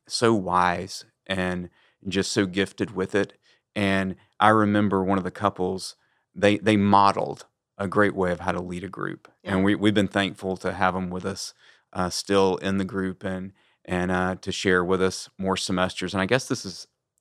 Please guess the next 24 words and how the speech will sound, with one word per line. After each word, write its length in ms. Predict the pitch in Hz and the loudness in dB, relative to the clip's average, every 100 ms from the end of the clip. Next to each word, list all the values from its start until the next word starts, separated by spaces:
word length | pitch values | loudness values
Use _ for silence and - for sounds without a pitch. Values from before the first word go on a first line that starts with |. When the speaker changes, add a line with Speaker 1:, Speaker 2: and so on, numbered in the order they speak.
| _ | _
Speaker 1:
for 140 | 104 | -6
some 160 | - 156 | 0 0
of 40 | |
the 60 | 131 | 0
couples, 360 | - 90 92 90 | 0 -2 -2 -6
this 160 | 92 | -10
is 60 | 92 | -4
maybe 240 | 95 92 | -4 -2
our 80 | 95 | -6
seventh 400 | - 95 101 - | -4 -2 -2 -4
semester 440 | - 127 135 - 160 | -8 -4 -4 -4 -8
together. 420 | - 151 175 196 _ _ - | -4 -4 -2 -8 _ _ -20
Speaker 2:
Mm-hmm. 200 | 190 202 117 | -20 -4 0
Speaker 1:
Um, 180 | 104 | 0
so 160 | 95 107 | 0 0
we've 180 | 107 110 | 0 -2
seen 220 | - 113 | -2 0
a 60 | 101 | 2
lot 180 | 95 98 | 4 4
of 60 | |
life 420 | 95 98 101 98 95 | 4 2 2 0 -6
and 120 | 92 | -2
gotten 300 | 98 92 98 | -2 -2 -12
to, 360 | - 85 101 | -4 -4 -4